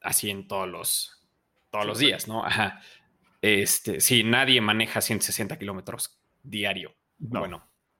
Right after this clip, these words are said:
Speaker 2: Ajá.
Speaker 1: pocas
Speaker 2: Bueno,
Speaker 1: personas.
Speaker 2: exacto.
Speaker 1: Este,
Speaker 2: Nadie
Speaker 1: pero
Speaker 2: un
Speaker 1: creo
Speaker 2: Uber.
Speaker 1: que ese es el,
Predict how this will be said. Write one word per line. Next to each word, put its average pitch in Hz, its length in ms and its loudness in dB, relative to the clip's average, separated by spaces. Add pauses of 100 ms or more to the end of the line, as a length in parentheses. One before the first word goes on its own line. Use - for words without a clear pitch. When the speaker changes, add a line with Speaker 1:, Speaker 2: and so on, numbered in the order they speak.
(360)
Speaker 2:
Ajá. 107 460 4
Speaker 1:
pocas 107 300 -4
Speaker 2:
Bueno, 107 140 -4
Speaker 1:
personas. 95 420 -6
Speaker 2:
exacto. - 280 -14 (100)
Speaker 1:
Este, 104 640 -4
Speaker 2:
Nadie 120 180 6 (280)
Speaker 1:
pero 120 160 6
Speaker 2:
un 113 60 2
Speaker 1:
creo 156 140 8
Speaker 2:
Uber. - 160 6
Speaker 1:
que 160 60 6
ese 165 140 4
es 165 120 2
el, 113 380 4